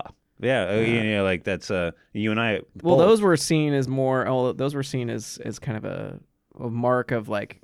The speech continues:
Speaker 2: like, uh, what, like, warrior,
Speaker 1: They were
Speaker 2: being a
Speaker 1: battle marks. They were
Speaker 2: warrior.
Speaker 1: battle marks,
Speaker 2: Yeah.
Speaker 1: yeah.
Speaker 2: But that was still something of beauty. I mean, you still look that day. A lot of people love to get those tattoos.
Speaker 1: Well, like, I have a really funny, s-, quick kinda
Speaker 2: Yeah,
Speaker 1: anec-
Speaker 2: go for it.
Speaker 1: anecdote. Okay, so you know what haka is?
Speaker 2: Haka.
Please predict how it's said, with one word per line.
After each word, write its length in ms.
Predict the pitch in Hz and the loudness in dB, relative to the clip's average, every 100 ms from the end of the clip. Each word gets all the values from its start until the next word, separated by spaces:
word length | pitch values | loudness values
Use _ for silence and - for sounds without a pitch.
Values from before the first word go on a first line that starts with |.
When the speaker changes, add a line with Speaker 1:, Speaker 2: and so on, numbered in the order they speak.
| - - - 104 | -20 -20 -20 -14
Speaker 2:
like, 240 | 107 - - | -14 -12 -10
uh, 60 | 120 | -8
what, 180 | 120 - | -6 -8
like, 140 | 117 | -8
warrior, 380 | 123 123 127 127 | -4 0 0 2
Speaker 1:
They 60 | 107 | 4
were 40 | |
Speaker 2:
being 120 | 98 98 | 4 4
a 20 | |
Speaker 1:
battle 160 | 95 | 4
marks. 220 | 98 123 127 | 4 4 4
They 60 | |
were 120 | 127 127 | 4 2
Speaker 2:
warrior. 160 | 123 | 2
Speaker 1:
battle 200 | 92 87 | 2 0
marks, 220 | 85 80 - | -2 -4 -2
Speaker 2:
Yeah. 300 | 120 117 110 | -2 0 -2
Speaker 1:
yeah. 60 | - _ _ _ _ _ | -6 _ _ _ _ _
Speaker 2:
But 80 | - | -2
that 80 | 180 | 0
was 100 | 156 | 0
still 220 | - 180 | 0 0
something 260 | - 135 120 | 0 -2 -4
of 100 | 107 | -4
beauty. 320 | 123 131 107 | -2 0 -2
I 40 | |
mean, 240 | 107 110 - | -4 -10 -10
you 60 | 143 | -10
still 200 | - 202 | -2 0
look 100 | 127 | 0
that 160 | 107 | -4
day. 140 | 107 131 | -4 -4
A 60 | |
lot 120 | 104 139 | -2 -4
of 60 | |
people 200 | 147 110 | -4 -8
love 240 | 107 101 104 | -8 -10 -10
to 40 | |
get 160 | - - | -16 -16
those 160 | - | -16
tattoos. 500 | - - - 113 113 | -14 -14 -10 -10 -6
Speaker 1:
Well, 140 | - 113 | -2 2
like, 240 | 120 113 - - | 2 0 -8 -2
I 60 | 151 | 0
have 220 | 165 139 | 0 -2
a 100 | 101 | -4
really 380 | 90 98 98 90 | -2 -2 -2 -4
funny, 340 | 98 95 90 | -6 -4 -6
s-, 200 | 76 - _ - | -8 -14 _ -4
quick 280 | 92 82 - - - - | -4 -4 -10 -20 -20 -6
kinda 260 | 92 85 - | -4 -4 -4
Speaker 2:
Yeah, 200 | - 127 | -2 -2
Speaker 1:
anec- 40 | 120 | -2
Speaker 2:
go 100 | 113 | -6
for 200 | 101 101 | -6 -10
it. 140 | - - | -10 -4
Speaker 1:
anecdote. 480 | 101 82 92 82 - | -4 -4 -4 -4 -4
Okay, 240 | 90 92 | -4 -4
so 140 | - | -2
you 80 | 101 | -4
know 80 | 98 | -4
what 100 | 76 | -4
haka 320 | 98 85 - 53 - | -4 -4 -8 -12 -14
is? 240 | - - _ _ _ _ | -16 -20 _ _ _ _
Speaker 2:
Haka. 260 | - - | -20 -20